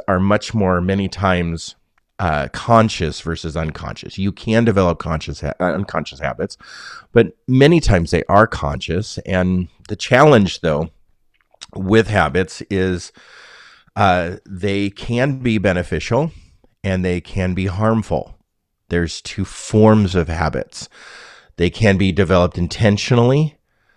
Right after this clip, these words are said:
sometimes unintentionally, sometimes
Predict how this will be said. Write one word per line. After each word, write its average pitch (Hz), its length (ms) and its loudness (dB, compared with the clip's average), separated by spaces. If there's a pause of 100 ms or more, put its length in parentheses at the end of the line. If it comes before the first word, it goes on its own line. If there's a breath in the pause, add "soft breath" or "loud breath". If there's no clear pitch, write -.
(220)
sometimes 104 1000 2 (120)
unintentionally, 98 1120 -2 (340)
sometimes 110 800 0